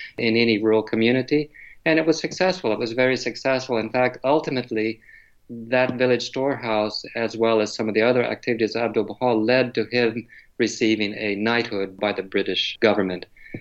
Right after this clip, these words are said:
It's actually, he taught Baha'is how to organize themselves into this kind of collective. I call it a cooperative. Some Baha'is don't like me call it a cooperative, but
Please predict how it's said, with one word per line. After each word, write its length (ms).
It's 120
actually, 640
he 240
taught 480
Baha'is 640
how 80
to 80
organize 520
themselves 520
into 340
this 200
kind 260
of 120
collective. 520
I 120
call 300
it 60
a 40
cooperative. 560
Some 220
Baha'is 320
don't 300
like 140
me 80
call 260
it 100
a 60
cooperative, 640
but 160